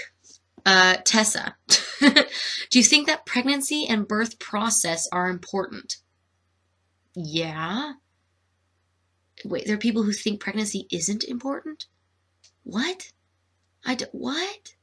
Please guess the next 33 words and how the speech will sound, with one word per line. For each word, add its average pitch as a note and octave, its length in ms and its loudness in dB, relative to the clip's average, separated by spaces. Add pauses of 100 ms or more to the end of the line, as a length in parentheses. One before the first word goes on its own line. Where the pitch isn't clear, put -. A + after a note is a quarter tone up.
(380)
Don't A3+ 160 -14
even. F#3 420 -10 (880)
Uh, A3 180 8
describe B3 520 6
any D#4+ 280 6
accident G3+ 580 2
you G3 120 4
have G3+ 140 4
seen G#3+ 380 2
or F#3+ 220 -2
heard G3 320 -4
about. - 460 -4 (1500)
Uh, C4+ 160 -2
well, B3 300 6
I B3 80 4
don't, B3+ 240 0 (360)
there C4 160 8
was, C#4+ 480 2 (320)
well, A4 300 0
no, D#4 220 -4
'cause D#4 180 -4
it E4 80 -4
wasn't D#4 240 -6
technically B3+ 360 -4
a G#3+ 40 -6
car A3 180 -10
accident. G3 420 -4
It F#3+ 60 -4
had A3 100 0
been A3 180 0
there G#3+ 140 0
for, F#3 180 -6
like, F3 360 -2